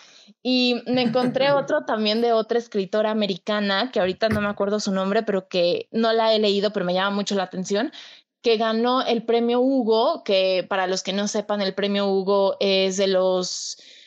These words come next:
Speaker 1: de los premios más importantes de fantasía. O sea, Neil Gaiman lo ha ganado, J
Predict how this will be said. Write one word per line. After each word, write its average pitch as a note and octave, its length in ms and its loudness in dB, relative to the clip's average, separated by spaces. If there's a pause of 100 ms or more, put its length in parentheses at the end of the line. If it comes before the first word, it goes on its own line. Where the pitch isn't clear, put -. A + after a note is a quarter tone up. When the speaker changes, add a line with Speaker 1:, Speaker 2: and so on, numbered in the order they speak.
(160)
Speaker 1:
de G#3+ 140 0
los F#3+ 440 2
premios A3 440 0
más G3+ 220 -4
importantes G3+ 580 -2
de G3+ 80 -4
fantasía. F3 480 -6
O F#3 60 -4
sea, G#3 120 -2
Neil G3+ 220 0
Gaiman G3 280 0
lo F3+ 80 2
ha - 20 0
ganado, G#3 380 0
J G#3 140 -2